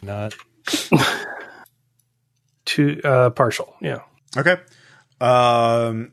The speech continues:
Speaker 3: you take him down, uh, but he
Speaker 2: I
Speaker 3: managed
Speaker 2: don't want him dead, though.
Speaker 3: Okay.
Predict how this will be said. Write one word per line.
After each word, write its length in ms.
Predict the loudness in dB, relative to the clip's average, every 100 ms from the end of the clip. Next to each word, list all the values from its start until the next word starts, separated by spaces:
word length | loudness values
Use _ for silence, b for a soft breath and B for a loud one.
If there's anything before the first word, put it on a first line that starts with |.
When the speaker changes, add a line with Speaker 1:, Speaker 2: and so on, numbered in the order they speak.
| -14
Speaker 3:
you 440 | -6 0 0 0
take 300 | -4 0 0 2
him 160 | 0
down, 600 | 4 4 6 2 -2 -8 -6
uh, 640 | -2 0 0 -2 -4 -6
but 320 | -6 -2 -2
he 120 | -4 -2
Speaker 2:
I 20 |
Speaker 3:
managed 160 | 2
Speaker 2:
don't 160 | 4 4
want 140 | 6
him 120 | 6 6
dead, 280 | 4 2
though. 340 | 2 0 -2 -10 _ _ _ -4
Speaker 3:
Okay. 420 | 0 0 -2 -8